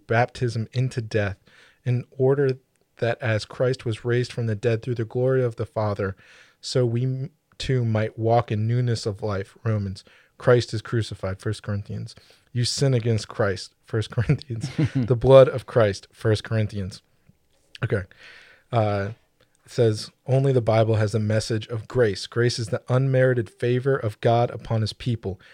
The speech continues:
Speaker 1: Grace is the undeserved kindness of God. Grace is the getting the blessings we do not deserve.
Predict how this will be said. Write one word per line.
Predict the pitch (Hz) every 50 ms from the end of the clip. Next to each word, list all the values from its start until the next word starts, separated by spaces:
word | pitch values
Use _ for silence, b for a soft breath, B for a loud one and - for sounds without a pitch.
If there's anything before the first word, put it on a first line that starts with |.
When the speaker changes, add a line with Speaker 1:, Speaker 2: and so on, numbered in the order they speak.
| B B B
Speaker 1:
Grace | - - 120 123 117 -
is | 120 107
the | - 120 - _
undeserved | - 127 131 131 131 117 110 113 117 117 110 107 -
kindness | - - 113 117 120 120 110 - -
of | 101 98
God. | - 107 98 95 - -
Grace | - 120 120 120 - -
is | 127 110 -
the | 113 113 - _ _ _ _ _ _ _ _ _ _ _
getting | - 139 131 139 139 143
the | 127 123
blessings | 107 - 117 117 117 113 - - 117 113 110 -
we | 113 107
do | - 120 120
not | 127 120 120 -
deserve. | - 107 - - 104 95 92 92